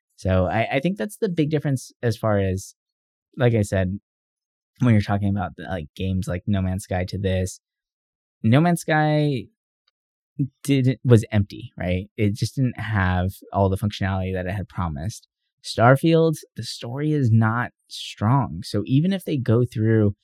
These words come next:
and update it and all this stuff, like, they need to do a full overhaul of it.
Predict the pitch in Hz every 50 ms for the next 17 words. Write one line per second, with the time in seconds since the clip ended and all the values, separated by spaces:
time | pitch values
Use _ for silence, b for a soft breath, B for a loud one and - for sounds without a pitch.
0 | _ _ _ _ - 92 95 - - 110 123 131 - 127 117 113 113 107 113 110
1 | 107 107 104 104 101 - 104 95 92 104 113 123 123 110 - - 104 101 104 101
2 | - - - 92 - - 110 131 151 165 151 143 123 117 117 104 95 90 - -
3 | - 107 101 98 92 - 95 98 92 98 92 - 110 101 69 64 69 67 71 -
4 | - - -